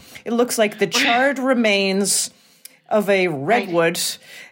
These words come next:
Speaker 1: in the foreground of smoke rising.
Speaker 2: We, we have a different
Speaker 1: <laughs>
Speaker 2: Rorschach test. My Rorschach test tells me that that looks like a kind of a, a, a Terminator kind of guy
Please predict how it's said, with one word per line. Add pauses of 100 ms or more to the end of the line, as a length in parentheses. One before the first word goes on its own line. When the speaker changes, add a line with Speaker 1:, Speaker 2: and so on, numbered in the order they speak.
Speaker 1:
in
the
foreground
of
smoke
rising. (420)
Speaker 2:
We, (100)
we
have
a
different
Speaker 1:
<laughs>
Speaker 2:
Rorschach
test. (400)
My
Rorschach
test (160)
tells
me
that
that
looks
like
a
kind
of
a,
a,
a
Terminator
kind
of
guy